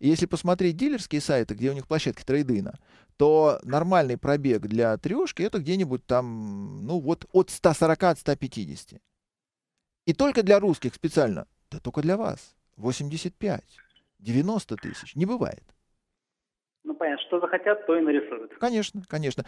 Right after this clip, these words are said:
Speaker 1: Но вот чем хороший официальный дилер, э, сколько я с ними общался, у них, поскольку это все-таки уголовщина, то с ними разговор идет по-честному. И когда ты просишь у них официальную биографию машины, особенно это хорошо в деревнях.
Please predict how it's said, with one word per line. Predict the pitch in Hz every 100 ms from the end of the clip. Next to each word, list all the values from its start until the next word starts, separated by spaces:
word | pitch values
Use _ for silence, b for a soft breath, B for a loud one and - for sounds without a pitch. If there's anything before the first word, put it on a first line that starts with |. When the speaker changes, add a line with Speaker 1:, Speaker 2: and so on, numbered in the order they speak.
| B
Speaker 1:
Но | 156 220
вот | - - -
чем | 196
хороший | 175 160 147
официальный | 135 - 147 147
дилер, | 220 285 185 B B -
э, | 123
сколько | 120 160 143
я | 135
с |
ними | 143 139
общался, | 135 226 262 - - -
у |
них, | 147 147
поскольку | 135 - 139 120
это | -
все-таки | 139 135
уголовщина, | 127 151 277 - 110 80 - b b b _
то | 139 139
с | 127
ними | 226 262
разговор | 151 156 190
идет | 151
по-честному. | - 147 120 95 101
И | 104
когда | 120 139
ты | 135 135
просишь | - 151 - -
у |
них | 123 110
официальную | 117 - 139 120
биографию | 113 127 127 117 123
машины, | 135 143 269 226 - B B
особенно | 131 254 262 208
это | -
хорошо | 165 214
в | 160
деревнях. | 165 180 170 90 -